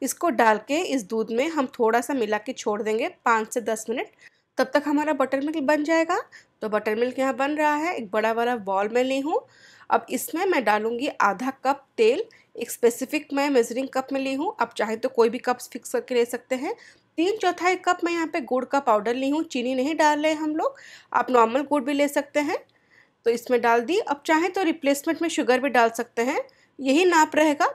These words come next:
पर मैं यहाँ पे गुड़ ले रही हूँ। अच्छे से मिला देंगे क्योंकि पाउडर वाला गुड़ है तो बहुत जल्दी मिल जाता है। एकदम फाइन करने की ज़रूरत नहीं क्योंकि हम इसको दोबारा फिर फेंटेंगे। तो ये जो बनाना है उसको मैं प्यूरी बना दी और उसमें एक छोटी चम्मच में वनीला एसेंस डाल दी थी,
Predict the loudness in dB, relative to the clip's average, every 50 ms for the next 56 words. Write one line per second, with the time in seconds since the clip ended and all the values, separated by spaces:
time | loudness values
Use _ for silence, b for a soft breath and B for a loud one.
0 | 0 0 0 2 2 2 4 4 2 2 0 -2 -2 0 -2 0 2 2 2 2
1 | 2 2 0 0 0 -2 -4 -4 -6 _ _ _ b b b b b b b b
2 | -6 -4 -2 0 0 0 2 2 2 2 4 4 4 4 4 2 0 0 0 -2
3 | -4 -2 -2 -4 -2 -2 2 4 4 4 4 4 0 -2 0 0 0 0 -2 -2
4 | -2 0 0 0 -2 -4 -4 -4 -2 -2 -2 0 0 -2 0 0 -2 -2 -2 0
5 | 0 -2 0 0 2 2 2 2 0 -2 -2 -2 -2 0 2 2 2 2 0 -2
6 | -2 -2 -2 -2 -2 0 0 0 0 0 -2 -4 -6 -4 -4 -4 -4 -2 -4 -4
7 | -6 -8 -6 -4 0 0 2 2 2 0 -2 -6 -6 -2 -2 -2 -2 -2 -6 -6
8 | -4 -6 -6 -8 b b b b b b b b b b 2 2 4 4 2 0
9 | 2 2 2 2 2 2 2 2 2 2 4 4 4 4 2 0 -2 0 0 0
10 | 0 0 -2 0 0 0 0 0 2 2 2 2 0 -2 -4 -4 -6 B B B
11 | B B B 4 4 6 4 2 0 2 2 0 0 -2 -4 -6 -6 -4 -2 0
12 | 2 2 2 2 2 0 0 0 0 2 2 4 4 4 2 2 -2 -4 0 2
13 | 2 4 4 2 0 -4 -6 -4 -4 -6